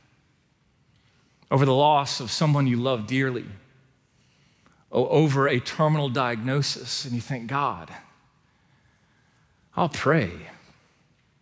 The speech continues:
but what good could it do?" Or maybe this kind of prayer that you pray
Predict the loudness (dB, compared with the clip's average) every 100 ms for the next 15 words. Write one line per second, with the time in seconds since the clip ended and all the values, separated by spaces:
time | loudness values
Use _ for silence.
0 | _ _ _ -8 -4 -2 -2 -4 -4 -6
1 | -8 -14 -16 -20 _ _ _ _ _ _
2 | _ _ _ _ _ _ _ _ _ _
3 | _ _ -2 0 2 0 -4 -2 -2 -4
4 | -2 -2 -2 -4 -6 -8 -8 -6 -4 -4